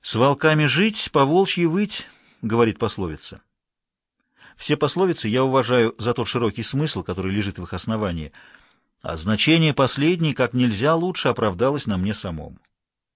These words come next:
Жил я долго в таком благодатном месте,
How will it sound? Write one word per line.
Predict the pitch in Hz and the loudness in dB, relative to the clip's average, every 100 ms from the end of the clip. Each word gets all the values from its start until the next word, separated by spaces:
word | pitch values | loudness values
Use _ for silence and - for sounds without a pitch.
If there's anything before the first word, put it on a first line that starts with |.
| _ _ _ _ _ _ _ - | _ _ _ _ _ _ _ -8
Жил | 113 220 202 | 0 2 2
я | 165 135 | 2 2
долго | 139 160 120 101 | 4 4 4 0
в | |
таком | - 120 139 | -2 0 0
благодатном | 110 117 127 120 - 110 | 0 2 2 2 0 0
месте, | 165 214 - 90 | 0 -2 -4 -10